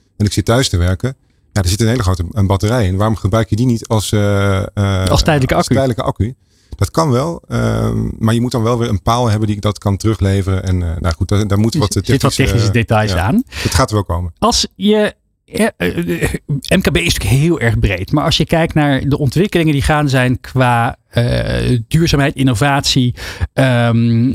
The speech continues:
Speaker 2: w-, waar moeten we aan denken? Ik, ik, ik zie inderdaad gelijk die zonnepanelen
Speaker 1: Ja.
Speaker 2: vormen onder meer. Eh, er zijn innovaties rondom waterstof gaande. Wat zijn een beetje de grote trends die jij nu gaande ziet? En zit daar ook een verschuiving in?
Speaker 1: Nou, je ziet een hele grote trend, hè, dat, dat in ieder geval dat zonnepanelen steeds meer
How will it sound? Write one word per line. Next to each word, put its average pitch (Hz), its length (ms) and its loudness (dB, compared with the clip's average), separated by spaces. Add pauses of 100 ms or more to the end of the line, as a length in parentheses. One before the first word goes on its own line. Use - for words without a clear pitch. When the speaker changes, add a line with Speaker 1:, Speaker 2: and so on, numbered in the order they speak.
(120)
Speaker 2:
w-, 120 260 0
waar 143 360 0
moeten 202 180 0
we 143 60 2
aan 147 60 2
denken? 123 400 0
Ik, 185 120 0
ik, - 200 -2
ik 190 140 0
zie 190 120 2
inderdaad 139 260 2
gelijk 135 340 2
die 113 120 2
zonnepanelen 156 840 2
Speaker 1:
Ja. 131 200 0
Speaker 2:
vormen 170 400 2
onder 151 240 2
meer. 151 380 0
Eh, 113 280 0
er - 120 -2
zijn 104 160 -2
innovaties 104 420 0
rondom 117 200 0
waterstof 139 480 0
gaande. 151 360 2 (320)
Wat - 160 0
zijn 214 180 2
een 190 60 2
beetje 190 200 0
de 160 80 2
grote 190 460 2
trends 196 400 2
die 185 100 2
jij 165 380 2 (380)
nu 147 160 2
gaande 180 400 2
ziet? - 260 -2
En 151 240 0
zit - 200 0
daar - 100 0
ook 165 80 -2
een 156 80 2
verschuiving 196 460 0
in? - 180 -8 (960)
Speaker 1:
Nou, 113 140 0
je 117 60 0
ziet - 180 -6
een 131 80 2
hele 175 180 0
grote 135 240 -2
trend, 113 260 0
hè, 107 140 0
dat, 107 200 -2
dat 113 260 -4
in 120 60 0
ieder 135 140 2
geval 117 160 -2
dat 101 160 -2
zonnepanelen 107 560 0
steeds 117 240 -2
meer 92 260 0